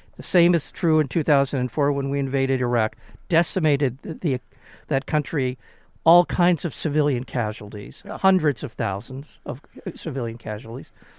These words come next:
Speaker 1: The difference here is there are a couple of very,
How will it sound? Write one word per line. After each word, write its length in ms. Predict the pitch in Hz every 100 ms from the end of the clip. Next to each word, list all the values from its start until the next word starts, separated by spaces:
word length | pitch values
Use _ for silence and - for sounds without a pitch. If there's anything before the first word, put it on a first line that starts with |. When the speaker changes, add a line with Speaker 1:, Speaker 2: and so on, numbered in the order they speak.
| - - _ _ _ _ _ _ _
Speaker 1:
The 80 | 147
difference 560 | - 233 - 285 262 -
here 340 | 180 123 131 - _ _ -
is 200 | 185 165
there 320 | 175 202 220 226
are 40 |
a 60 | 190
couple 300 | 240 208 185
of 100 | 147
very, 360 | 160 170 156